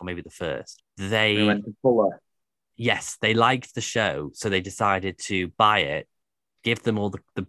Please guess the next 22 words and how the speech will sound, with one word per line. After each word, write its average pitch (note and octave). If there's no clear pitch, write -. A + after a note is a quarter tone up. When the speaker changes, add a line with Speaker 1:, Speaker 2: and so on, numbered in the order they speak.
Speaker 1:
the G#2+
American F#2+
cameras, F2
so F2+
it E2+
looked G2+
like G2
an F#2
American F2+
show, C#2
but A2+
then G2+
give G2
them F#2
the F#2
colour. G2+
But F#2+
the A2+
funny C#3+
thing A2+
is, G2
um, F2